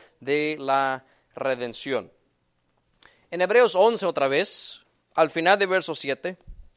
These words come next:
vemos que Noé fue hecho heredero de la justicia que es por la fe. Heredero de justicia.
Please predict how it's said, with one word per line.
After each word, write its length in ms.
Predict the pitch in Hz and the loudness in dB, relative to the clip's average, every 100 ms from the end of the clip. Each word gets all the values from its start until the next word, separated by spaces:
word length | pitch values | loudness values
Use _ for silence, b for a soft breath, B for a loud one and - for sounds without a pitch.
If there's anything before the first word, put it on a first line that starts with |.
| _ _ _ _ _ _ _ - - | _ _ _ _ _ _ _ -20 -2
vemos 420 | 147 196 220 180 | 2 4 2 0
que 140 | 190 | 0
Noé 360 | 170 175 196 247 | 0 4 6 6
fue 380 | 233 226 190 208 | 4 0 2 0
hecho 320 | 233 254 233 - | 0 0 -2 -2
heredero 880 | 202 196 190 220 247 208 143 101 - b b b b | 0 2 4 6 6 6 2 0 -10 b b b b
de 100 | 165 | -2
la 100 | 165 | -2
justicia 920 | 180 175 - 247 202 - 156 156 165 _ _ _ _ _ _ _ _ _ | -4 -8 -10 -12 -12 -10 -6 -6 -8 _ _ _ _ _ _ _ _ _
que 280 | 175 175 175 | -6 -2 -2
es 460 | 175 - - - _ _ _ _ _ _ _ _ _ _ | -4 -12 -18 -20 _ _ _ _ _ _ _ _ _ _
por 160 | - 135 | -10 -6
la 100 | 127 | -6
fe. 320 | - 123 95 _ _ _ _ _ _ _ _ _ _ _ _ _ _ _ _ _ _ _ _ _ _ _ _ _ _ _ _ _ - | -6 -10 -10 _ _ _ _ _ _ _ _ _ _ _ _ _ _ _ _ _ _ _ _ _ _ _ _ _ _ _ _ _ -10
Heredero 520 | 147 147 151 175 175 | -6 -4 -2 -2 -2
de 160 | 165 160 | -4 -8
justicia. 640 | 156 147 165 135 - 85 | -10 -14 -16 -16 -16 -20